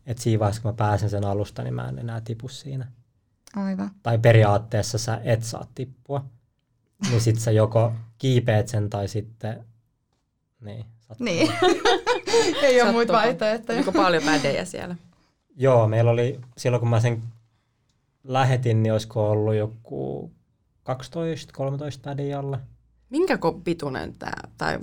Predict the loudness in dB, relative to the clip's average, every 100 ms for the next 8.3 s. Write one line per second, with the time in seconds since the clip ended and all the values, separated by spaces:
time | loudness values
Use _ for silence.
0 | -10 -10 -8 -6 -8 -10 -10 -12 -14 -20
1 | -20 -20 _ _ -10 -10 -8 -12 -6 -4
2 | 0 0 2 2 2 2 4 4 2 -2
3 | -2 0 0 -4 -12 -12 -6 2 4 4
4 | 2 2 4 4 4 2 0 0 2 2
5 | 4 2 -2 -4 0 2 0 -4 -4 -4
6 | -8 -14 _ _ -6 -4 -4 -4 -4 -4
7 | -4 -6 -4 -2 -2 -4 0 2 2 2
8 | 2 2